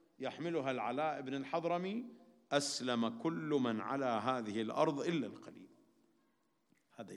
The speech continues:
قدر النبي صلى الله عليه وآله. نتحدث الآن عن مسجد جواثة. مسجد جواثة مسجد موجود إلى الآن في الإحساء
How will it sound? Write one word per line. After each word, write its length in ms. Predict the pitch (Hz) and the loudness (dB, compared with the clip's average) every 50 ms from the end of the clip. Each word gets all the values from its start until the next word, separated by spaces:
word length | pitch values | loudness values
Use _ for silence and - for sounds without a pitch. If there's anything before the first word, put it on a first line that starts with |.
| - | -2
قدر 260 | - 165 165 160 165 147 | 0 0 2 2 2 0
النبي 280 | 127 120 117 120 113 | 0 0 -2 -2 -2
صلى 200 | 110 - 117 107 | -2 -2 -2 -2
الله 320 | 104 104 107 104 85 98 95 | -2 -4 -4 -6 -6 -8 -8
عليه 260 | 98 101 98 95 92 | -8 -10 -10 -12 -14
وآله. 420 | 98 98 90 - 101 98 - _ _ _ _ _ _ _ _ _ _ - - - - - - - - - - _ _ 147 | -14 -16 -16 -18 -20 -20 -20 _ _ _ _ _ _ _ _ _ _ -20 -20 -20 -20 -20 -20 -20 -20 -20 -20 _ _ -6
نتحدث 520 | 147 - 156 - 233 202 185 220 196 - | -4 -4 -2 -2 -2 0 0 -2 -2 -2
الآن 320 | 190 170 - 185 190 190 180 | -2 -2 -2 -2 -2 -2 -2
عن 260 | 143 156 147 135 139 | -2 -2 -2 0 -2
مسجد 420 | 156 160 135 131 135 151 147 131 | -2 -2 -4 -6 -6 -6 -4 -2
جواثة. 640 | 120 127 123 120 127 123 113 107 - - 95 90 - - - - - - _ _ _ _ _ _ _ _ _ _ _ _ _ _ _ _ _ _ _ _ _ - | 0 0 2 4 4 2 2 0 -2 -4 -6 -6 -8 -12 -18 -20 -20 -20 _ _ _ _ _ _ _ _ _ _ _ _ _ _ _ _ _ _ _ _ _ -8
مسجد 560 | 127 135 170 196 151 147 143 160 151 131 117 | -4 -2 -2 -2 -4 -4 -6 -6 -6 -6 -6
جواثة 540 | 117 127 131 143 156 160 160 160 - 151 135 | -4 -4 -2 0 0 0 -2 -2 -4 -4 -2
مسجد 500 | 127 139 143 135 117 113 120 131 117 110 | -2 -2 -4 -4 -6 -8 -8 -8 -6 -4
موجود 520 | 107 104 101 101 101 104 127 131 127 113 | -4 -4 -4 -6 -6 -4 -4 -4 -4 -6
إلى 240 | - - 120 113 113 | -6 -4 -2 -2 -2
الآن 580 | 107 104 107 110 117 120 123 127 127 127 131 131 | -2 -4 -4 -4 -2 0 0 0 0 -2 -2 -4
في 140 | - - | -6 -8
الإحساء 960 | 101 98 107 107 104 - - - - 113 113 117 123 131 139 - - - - | -8 -8 -8 -8 -10 -10 -10 -6 -2 0 2 4 4 4 2 0 -4 -8 -18